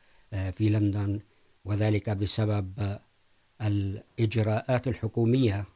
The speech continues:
التي قامت بها الحكومات في مختلف أنحاء العالم من، آه، منع، آه، وجود أي تجمعات بأكثر من عدة أع-، أعضاء أو أفراد في المكان الواحد، وذلك حماية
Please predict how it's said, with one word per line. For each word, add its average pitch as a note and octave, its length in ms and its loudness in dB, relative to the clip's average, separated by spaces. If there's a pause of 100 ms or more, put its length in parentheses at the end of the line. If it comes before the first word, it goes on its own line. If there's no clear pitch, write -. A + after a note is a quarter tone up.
(220)
التي G#2+ 320 2
قامت G#2 400 0
بها G#2+ 240 0
الحكومات G#2 580 -4
في G#2 140 -2
مختلف A#2+ 580 -4
أنحاء G#2+ 320 -6
العالم G2+ 480 -4 (440)
من، G2+ 280 2 (160)
آه، F#2+ 640 -6
منع، F#2+ 720 -2
آه، F#2+ 80 -4
وجود F#2+ 500 -6 (100)
أي A#2 220 2
تجمعات F#2 760 -4 (480)
بأكثر G2+ 480 -6
من F2+ 120 -6
عدة F#2+ 360 -6
أع-، F2 520 -8
أعضاء G2 520 -6
أو F#2 120 -8
أفراد G2 640 -8 (100)
في F#2+ 100 -10
المكان F#2 540 -8
الواحد، F#2 440 -8 (440)
وذلك G2+ 440 0
حماية A2+ 500 2